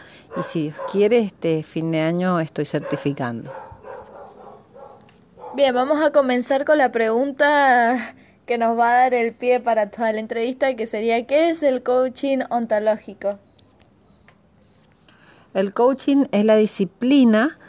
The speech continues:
Speaker 1: que le permite a las personas llegar a des-, des-, eh, desentrañar todas aquellas cosas que, eh, conversaciones de no posibilidad.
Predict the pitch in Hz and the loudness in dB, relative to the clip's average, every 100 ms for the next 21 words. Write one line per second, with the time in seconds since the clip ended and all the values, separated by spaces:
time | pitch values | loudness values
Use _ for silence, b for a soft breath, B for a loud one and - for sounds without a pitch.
0 | b b - 196 190 185 175 185 190 226 | b b -2 0 2 2 0 0 2 4
1 | 214 202 - 180 185 - 240 220 208 233 | 4 2 0 -2 0 2 2 4 2 0
2 | - - 196 180 180 185 196 220 - 190 | -2 -6 -2 2 4 4 4 2 0 2
3 | 180 165 156 151 151 - - - _ _ | 2 4 2 2 -2 -4 -10 -16 _ _
4 | _ _ - 165 175 165 - 185 170 165 | _ _ -10 -2 0 0 -6 -2 -2 -2
5 | - _ 156 156 151 147 165 - 185 175 | -8 _ -2 0 2 0 0 0 0 0
6 | 170 160 175 170 185 240 277 220 202 202 | 0 0 2 2 2 4 4 4 2 -2
7 | - 202 202 208 185 185 190 - 196 214 | 0 2 2 0 2 2 2 0 0 0
8 | 202 202 170 165 B B B B - 175 | 0 2 2 0 B B B B 0 0
9 | 175 190 185 175 165 165 220 220 220 202 | 2 2 2 2 0 0 2 4 4 2
10 | 185 208 214 - 185 185 165 156 151 135 | 2 2 0 -2 -2 0 2 4 4 4